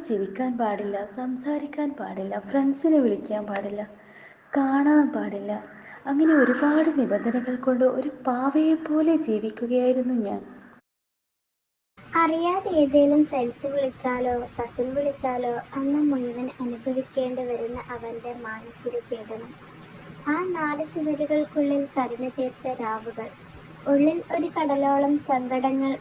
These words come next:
Speaker 2: അലയടിക്കുമ്പോഴും പുറമെ പുഞ്ചിരിച്ച് അഭിനയിച്ച് തീർത്ത പകലുകൾ. മനസ്സ് കൈവിട്ട് ഭ്രാന്തിന്റെ അറ്റത്ത് നിന്നായിരുന്നു എനിക്ക് കൂട്ടായി ഒരു കുഞ്ഞ് വരുന്നുണ്ടെന്ന് അറിഞ്ഞത്. അതറിഞ്ഞാൽ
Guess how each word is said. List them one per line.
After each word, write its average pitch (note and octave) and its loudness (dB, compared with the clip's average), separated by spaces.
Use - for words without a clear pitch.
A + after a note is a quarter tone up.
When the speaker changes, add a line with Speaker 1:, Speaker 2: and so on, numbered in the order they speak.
Speaker 2:
അലയടിക്കുമ്പോഴും B3 -2
പുറമെ B3 -4
പുഞ്ചിരിച്ച് A#3+ -4
അഭിനയിച്ച് A#3+ -4
തീർത്ത A#3 -4
പകലുകൾ. A#3 -6
മനസ്സ് C4 -2
കൈവിട്ട് D4+ 2
ഭ്രാന്തിന്റെ B3 -2
അറ്റത്ത് B3+ -6
നിന്നായിരുന്നു A#3+ -6
എനിക്ക് A#3 -8
കൂട്ടായി A#3 -6
ഒരു A#3+ -4
കുഞ്ഞ് A#3+ -4
വരുന്നുണ്ടെന്ന് A3+ -6
അറിഞ്ഞത്. A3 -12
അതറിഞ്ഞാൽ D#4+ 2